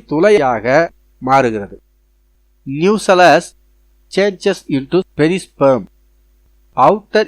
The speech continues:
integument of ovule and inner integument transform into testa, outer seed coat,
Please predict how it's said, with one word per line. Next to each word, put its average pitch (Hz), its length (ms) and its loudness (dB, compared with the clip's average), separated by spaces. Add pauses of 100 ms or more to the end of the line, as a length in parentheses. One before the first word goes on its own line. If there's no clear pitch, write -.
integument 170 840 -8
of 160 180 4 (300)
ovule 143 480 2 (720)
and 135 280 -6 (280)
inner 196 400 -2
integument 143 760 -4 (640)
transform 190 560 -2 (140)
into 151 320 -8 (140)
testa, 151 480 -2 (760)
outer 175 420 -2
seed 113 360 -12
coat, 135 280 0